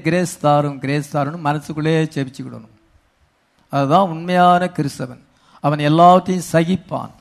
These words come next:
அவன் புலம்ப மாட்டான், எல்லாத்துக்குமே சோத்திரம் செலுத்துவான், கர்த்தர் செய்த நன்மைகளுக்காக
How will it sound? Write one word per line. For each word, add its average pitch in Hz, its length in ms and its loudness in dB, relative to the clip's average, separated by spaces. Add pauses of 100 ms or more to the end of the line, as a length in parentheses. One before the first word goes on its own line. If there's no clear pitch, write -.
(800)
அவன் 156 280 4
புலம்ப 180 440 2
மாட்டான், 131 460 -2 (320)
எல்லாத்துக்குமே 170 760 2 (260)
சோத்திரம் 180 440 -4
செலுத்துவான், 131 480 -10 (560)
கர்த்தர் 180 380 4
செய்த 180 240 2
நன்மைகளுக்காக 175 840 2